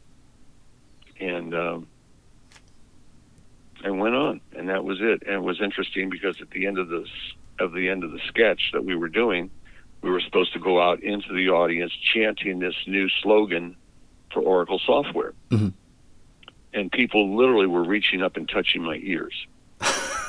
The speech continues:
Speaker 1: And
Speaker 2: To see
Speaker 1: had
Speaker 2: if
Speaker 1: I used those fake elf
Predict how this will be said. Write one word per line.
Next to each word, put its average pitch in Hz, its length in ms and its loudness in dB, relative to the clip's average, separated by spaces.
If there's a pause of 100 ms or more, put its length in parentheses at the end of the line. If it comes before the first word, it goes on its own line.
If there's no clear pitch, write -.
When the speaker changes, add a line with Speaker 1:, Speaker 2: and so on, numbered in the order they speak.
(340)
Speaker 1:
And - 80 -2
Speaker 2:
To 185 100 8
see - 140 8
Speaker 1:
had 185 80 12
Speaker 2:
if - 80 0
Speaker 1:
I 101 400 4 (240)
used 127 480 2
those 101 260 6 (140)
fake 113 340 4
elf 104 220 4